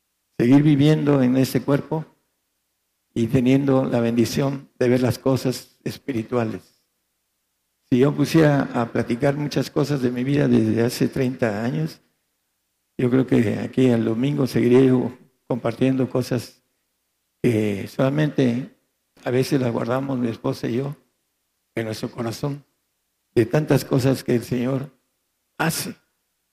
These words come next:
¿Por qué? Porque uno tiene la bendición de hacer lo que Él nos pide y Él cumple lo que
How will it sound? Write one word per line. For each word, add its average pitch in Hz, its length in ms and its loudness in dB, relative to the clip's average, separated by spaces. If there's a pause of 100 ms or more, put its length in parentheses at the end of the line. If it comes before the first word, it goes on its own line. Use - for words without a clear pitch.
(720)
¿Por 123 140 0
qué? 143 420 2 (400)
Porque 120 360 0
uno 135 480 -4 (640)
tiene 135 220 4
la 120 100 2
bendición 120 580 -2
de 120 120 2
hacer 160 320 0
lo 147 120 0
que 135 100 -2
Él 131 80 0
nos 131 180 -6
pide 151 440 0 (920)
y 135 120 4
Él 135 200 4
cumple 147 480 -2
lo 107 120 -4
que 101 400 -6